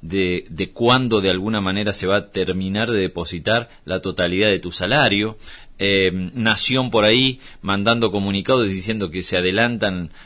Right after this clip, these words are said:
los fondos coparticipables, pero en realidad, digamos, eso no, eh, no llega a los bolsillos de los trabajadores. Lo que le pasó al gremio de judiciales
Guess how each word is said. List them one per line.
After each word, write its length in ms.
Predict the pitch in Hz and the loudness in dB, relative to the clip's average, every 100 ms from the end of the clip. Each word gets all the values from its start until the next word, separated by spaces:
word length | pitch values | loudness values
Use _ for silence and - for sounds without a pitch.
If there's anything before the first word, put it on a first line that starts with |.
| - | -12
los 120 | 92 | -6
fondos 280 | 107 104 95 | -4 -4 -4
coparticipables, 920 | 87 87 85 87 98 90 131 156 117 | -2 -4 -4 -6 -6 -2 2 2 0
pero 180 | 92 87 | -2 -6
en 80 | |
realidad, 300 | 87 90 98 | -2 -2 0
digamos, 400 | 104 101 92 87 | -2 -4 -6 -8
eso 220 | 104 107 92 | -6 -4 -4
no, 260 | 98 104 - - - - | -4 -4 -8 -18 -18 -16
eh, 220 | - 87 92 | -10 -8 -4
no 100 | 101 | -4
llega 240 | 104 104 | 0 0
a 20 | |
los 120 | 95 | 0
bolsillos 340 | 90 87 98 90 | -2 -4 -4 -6
de 80 | 87 | -6
los 140 | 85 | -6
trabajadores. 720 | 82 85 92 117 160 120 107 | -6 -6 -2 2 4 4 2
Lo 80 | 98 | 0
que 80 | 90 | -2
le 80 | 90 | -4
pasó 400 | 87 - 104 98 | -4 0 2 2
al 120 | 87 | 0
gremio 280 | 95 101 92 | -2 -2 -4
de 60 | |
judiciales 760 | 82 90 87 - 123 127 95 | -6 -4 -4 -2 -2 -2 -4